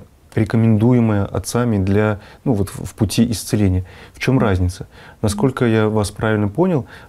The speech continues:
Speaker 1: э, самоуничижение сопряжено с тем, то, что я самого себя считаю, опять-таки, плохим,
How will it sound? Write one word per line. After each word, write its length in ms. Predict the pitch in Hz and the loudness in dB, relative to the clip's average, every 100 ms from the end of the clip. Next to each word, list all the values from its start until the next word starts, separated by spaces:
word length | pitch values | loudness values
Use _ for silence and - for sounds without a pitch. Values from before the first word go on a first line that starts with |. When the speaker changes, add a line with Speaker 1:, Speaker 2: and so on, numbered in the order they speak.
| - | -6
Speaker 1:
э, 240 | 107 101 - | -2 -2 -4
самоуничижение 1080 | - 113 113 110 110 - 107 139 170 127 98 - - | -2 0 0 0 -2 -2 -2 -2 -2 -4 -6 -16 -8
сопряжено 540 | - 98 117 123 127 | -6 -2 0 0 0
с 60 | 101 | -2
тем, 220 | - 139 | -2 -2
то, 100 | 127 | -2
что 280 | 101 117 107 - - | -4 -4 -4 -8 -8
я 300 | 101 117 123 - | -2 0 0 -4
самого 520 | - 117 117 127 131 | -4 0 0 0 -2
себя 600 | - - 123 117 113 92 92 - - _ - | -6 -6 -2 0 2 2 -2 -8 -20 _ -14
считаю, 560 | - 98 - 120 104 - | -6 -4 0 2 0 0
опять-таки, 580 | 98 107 98 101 104 95 - - | -2 -2 -4 -6 -6 -6 -10 -8
плохим, 540 | - 104 - 156 170 | -4 -4 -2 -2 0